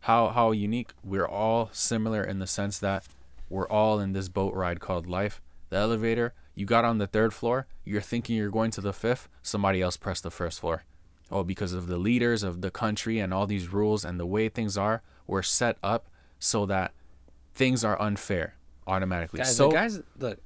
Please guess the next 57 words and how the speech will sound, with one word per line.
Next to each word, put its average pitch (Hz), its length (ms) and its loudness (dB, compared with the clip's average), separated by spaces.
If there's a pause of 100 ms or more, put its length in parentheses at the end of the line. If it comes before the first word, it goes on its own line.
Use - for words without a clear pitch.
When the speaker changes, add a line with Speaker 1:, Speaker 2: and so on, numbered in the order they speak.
(260)
Speaker 2:
it 135 140 -4
just 180 220 -4
seems 117 180 -4
like 95 160 -2
this. 92 160 -4
The 104 80 -4
guys 190 240 4
on 175 60 0
the 123 80 0
top, 131 240 -2
they 117 80 -2
wanna 123 200 0
profit 110 360 -2
off 107 180 -2
your 87 100 -6
ignorance. 95 360 -6
They 104 100 -8
wanna 107 160 -4
profit 104 360 -6
off 95 200 -4 (120)
mass 101 280 -2
consumerism 90 800 -6 (320)
to 101 100 -8
just 98 180 -4
keep 113 220 -6
you 101 80 -4
consuming. 85 540 -8 (340)
And 127 120 0
this 170 120 0
is - 40 -6
just 160 140 -4
my 135 140 0
opinion 110 380 -4
of 90 80 -4
America, 87 520 -6
the 85 320 -6
United 95 300 -4
States 85 240 -8
of 85 60 -10
America. 80 500 -8 (600)
It's 117 200 0
'cause 127 180 -6
this 165 120 -4
is, - 60 -8
a, 135 160 2
is, 107 220 -8 (540)
it's 139 220 0
really 175 200 2
just 92 220 -4
bad. 78 320 -4 (140)
It's 110 220 -4
not, 131 260 -2 (400)
the 104 100 -6
people 208 380 0
in 190 80 0
the 127 80 -2
top, 120 360 -2